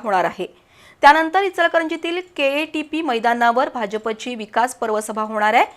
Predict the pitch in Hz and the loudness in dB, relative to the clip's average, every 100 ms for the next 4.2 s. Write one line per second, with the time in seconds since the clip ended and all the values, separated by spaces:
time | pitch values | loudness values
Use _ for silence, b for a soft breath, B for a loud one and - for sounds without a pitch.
0 | B B 254 262 269 262 285 330 269 247 | B B 2 2 2 -2 -2 -6 -2 0
1 | 254 370 381 294 277 277 240 233 254 202 | 0 -4 2 2 2 -2 -4 -2 -2 -4
2 | - B B B 254 277 339 370 285 294 | -6 B B B -8 0 2 2 -2 -2
3 | 254 240 240 294 311 240 226 233 233 208 | -4 -4 -4 -4 -4 -6 -6 -6 -4 -4
4 | 226 | -4